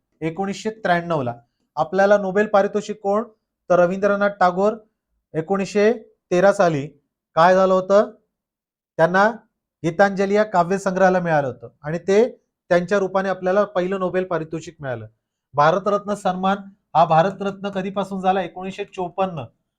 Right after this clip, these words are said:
बरोबर आहे. पहिले मानकरी कोण? सी राजगोपालाचारी, बरोबर की नाही? त्याच्यानंतर सी राजगोपालाचारी नंतर कोण आहेत? अ, सीव्ही रमण आणि एक सर्वपल्ली राधाकृष्णन,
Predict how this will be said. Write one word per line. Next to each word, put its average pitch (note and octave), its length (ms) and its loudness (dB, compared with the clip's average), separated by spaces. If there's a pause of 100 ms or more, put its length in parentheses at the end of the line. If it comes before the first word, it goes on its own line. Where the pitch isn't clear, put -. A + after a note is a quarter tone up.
(140)
बरोबर F3+ 280 0
आहे. F3+ 80 2
पहिले F#3 280 -4
मानकरी F#3+ 420 -2
कोण? G3 220 -4
सी F#3 220 -4
राजगोपालाचारी, F#3 1040 0 (800)
बरोबर F#3 220 2
की G3+ 100 0
नाही? E3 240 -4 (360)
त्याच्यानंतर F#3+ 680 0 (380)
सी F3 160 0
राजगोपालाचारी F#3 840 0
नंतर F3+ 300 -6
कोण F3+ 200 -6
आहेत? F#3+ 360 -8
अ, D3+ 160 -4
सीव्ही F3+ 340 -4
रमण F3+ 300 0 (460)
आणि F3 280 0
एक G3+ 300 -4 (180)
सर्वपल्ली F#3 560 0
राधाकृष्णन, D#3+ 680 -2